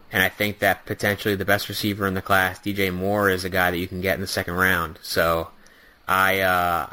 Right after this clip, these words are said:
I definitely like this team to address receiver in, like, rounds two or three, like, that area.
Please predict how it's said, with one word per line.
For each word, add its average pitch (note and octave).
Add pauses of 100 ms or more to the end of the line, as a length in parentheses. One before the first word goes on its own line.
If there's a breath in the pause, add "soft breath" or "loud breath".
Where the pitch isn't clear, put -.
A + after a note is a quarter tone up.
(140)
I G2+
definitely A2
like G2+
this G2+
team G2
to F2+
address G2
receiver F#2+
in, F#2
like, F#2
rounds F2+
two F#2+
or F#2
three, F#2+
like, F2
that F2+
area. A2